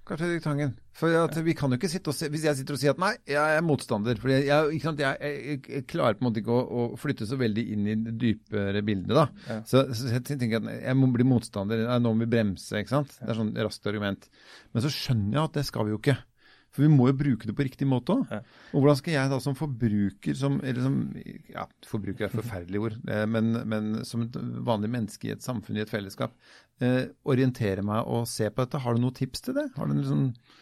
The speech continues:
Speaker 2: Jeg, jeg, jeg tror i første rekke at du må være pol-, at du må være politisk. Altså, sånn s-, og ikke, vi kan ikke tenke at dette skal selskapene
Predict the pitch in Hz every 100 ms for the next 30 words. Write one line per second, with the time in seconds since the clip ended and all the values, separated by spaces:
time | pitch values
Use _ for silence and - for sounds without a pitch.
0 | - - - - - 139 190 156 - 139
1 | 160 170 143 131 117 113 - 113 113 110
2 | - 117 - 113 120 110 117 101 - 139
3 | - - - - 135 139 _ _ - 131
4 | 117 - _ _ - - 151 143 143 151
5 | 147 135 160 - 139 101 120 117 120 110
6 | - 123 139 107 - 101 123